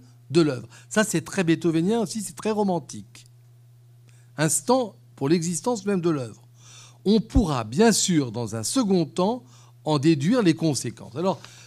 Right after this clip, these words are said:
ça sera presque une coquetterie, je n'ai pas amené d'enregistrement. En fait, je pensais que j'aurais un piano aujourd'hui et que je pourrais montrer quelques exemples sur un clavier. Donc, je n'avais pas prévu, je suis anachronique, euh, je n'avais pas prévu d'enregistrement, euh, très, très, euh,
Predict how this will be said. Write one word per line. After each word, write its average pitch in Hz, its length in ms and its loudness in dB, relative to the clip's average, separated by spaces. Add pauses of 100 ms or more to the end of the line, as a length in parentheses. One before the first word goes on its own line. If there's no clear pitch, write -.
(120)
ça 190 140 -4
sera 180 180 -6
presque 190 220 -4
une 190 100 0
coquetterie, 180 560 -2
je 139 60 -6
n'ai 135 80 -6
pas 147 100 -10
amené 147 220 -4
d'enregistrement. 143 420 -6
En 196 40 -4
fait, 190 100 -8 (100)
je - 100 -10
pensais 196 240 -4
que 196 60 -4
j'aurais 170 140 -2
un 147 80 -2
piano 135 560 -4
aujourd'hui 127 520 -8 (380)
et 143 80 -6
que 147 100 -8
je 127 120 -8
pourrais 190 580 -4
montrer 143 420 -6
quelques 147 380 -2
exemples 160 400 -8 (100)
sur - 200 -14
un 147 100 -8
clavier. 110 440 -12
Donc, 131 180 -14
je 120 60 -14
n'avais 135 180 -14 (300)
pas 180 160 2
prévu, 143 520 -4
je 151 100 -6
suis 120 200 -14
anachronique, 117 720 -10
euh, 107 140 -16 (260)
je - 60 -20
n'avais 107 100 -10
pas 147 140 -6
prévu 123 260 -10
d'enregistrement, 117 920 -10
euh, 110 100 -20 (320)
très, - 160 -14
très, 113 400 -10
euh, - 280 -14